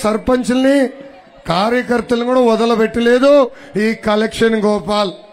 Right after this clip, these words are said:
ఏ అభివృద్ధి కార్యక్రమం జరగాలన్నా పది శాతం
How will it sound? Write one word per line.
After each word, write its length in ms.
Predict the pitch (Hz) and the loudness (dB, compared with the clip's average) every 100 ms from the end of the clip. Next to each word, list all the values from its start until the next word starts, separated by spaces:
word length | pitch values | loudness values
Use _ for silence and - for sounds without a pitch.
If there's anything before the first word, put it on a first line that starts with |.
| - _ _ - - - - - 143 170 | -20 _ _ -20 -20 -20 -20 -10 -2 2
ఏ 40 | 226 240 | 4 2
అభివృద్ధి 340 | 226 254 240 254 233 | 0 -2 -4 -4 -2
కార్యక్రమం 560 | 233 240 233 233 233 214 | -2 -2 -4 -2 -2 -2
జరగాలన్నా 680 | 214 220 226 220 226 240 269 254 - - - - - 185 | -2 -2 -2 -2 -2 0 0 0 -6 -20 -20 -20 -6 -2
పది 300 | 202 214 220 | 0 0 -2
శాతం 460 | 208 202 214 233 | 0 0 0 -2